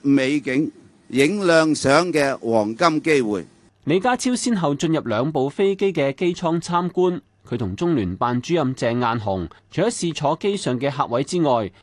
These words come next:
Speaker 2: 亦都坐喺駕駛室嘅機長位置聽取講解。而佢哋離開之後，當局再安排傳媒拍攝，其中C九一九嘅內籠較大，客機係單走廊設計，頭等艙有八個座位，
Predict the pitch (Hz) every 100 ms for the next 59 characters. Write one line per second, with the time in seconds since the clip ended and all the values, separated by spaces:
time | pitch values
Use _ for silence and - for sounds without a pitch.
0 | _ 165 269 - 156 160 160 208 160 143
1 | - 139 160 190 165 143 143 196 180 151
2 | 170 139 117 113 120 123 - 160 156 156
3 | 101 131 92 135 123 82 135 - _ _
4 | _ - 95 101 110 92 113 143 156 127
5 | 104 92 - _ 151 147 131 113 143 135
6 | 160 165 131 98 95 - 95 95 98 139
7 | 143 - 135 - _ _ _ - 135 156
8 | 247 247 - 247 - 151 220 233 180 165
9 | 135 113 123 175 143 123 120 101 92 -
10 | _ _ - 127 127 160 156 117 107 -
11 | 156 143 131 127 143 120 101 117 101 87
12 | _ _ - 104 110 127 185 190 196 165
13 | 113 - 120 117 127 120 101 92 113 156